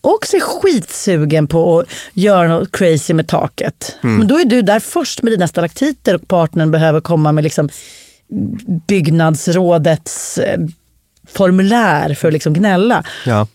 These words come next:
Speaker 1: Så att det avsnittet tycker jag säger mycket om, om just relationer och när man blir varandras ytterligheter.
Speaker 2: Mm.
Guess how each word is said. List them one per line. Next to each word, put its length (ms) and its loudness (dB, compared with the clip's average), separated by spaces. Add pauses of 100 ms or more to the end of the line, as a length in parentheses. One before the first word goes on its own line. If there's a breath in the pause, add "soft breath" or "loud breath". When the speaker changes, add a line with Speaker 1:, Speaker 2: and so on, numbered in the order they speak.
(160)
Speaker 1:
Så 100 0
att 100 -4
det 220 2
avsnittet 520 0
tycker 260 -2
jag 360 -4
säger 320 2
mycket 260 -2
om, 340 0
om 180 2
just 360 -4 (120)
relationer 760 0
och 120 -4
när 60 0
man 100 0
blir 100 0
varandras 300 0
ytterligheter. 600 -2
Speaker 2:
Mm. 220 0